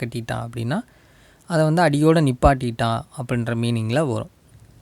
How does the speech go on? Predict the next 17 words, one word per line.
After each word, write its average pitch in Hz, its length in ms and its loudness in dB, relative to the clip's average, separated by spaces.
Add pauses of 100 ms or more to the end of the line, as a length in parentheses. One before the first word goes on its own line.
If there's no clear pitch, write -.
(140)
அடுத்ததா 151 680 0
ஏற 151 400 4
இறங்க 131 380 0
பார்த்தல் 127 680 -4 (180)
அப்படின்னா 135 540 -2
மேலும் 143 440 0
கீழும் 123 440 -2
பார்த்தல். 127 520 -6 (640)
நான் 117 460 0
புதுசா 151 300 0
வேலைக்கு 135 440 0
வந்தப்ப 123 720 0
பாஸ் 127 300 -2
என்னை 117 340 -4
ஏற 135 240 -2
இறங்க 147 260 -2
பார்த்தாருப்பா. 120 580 -4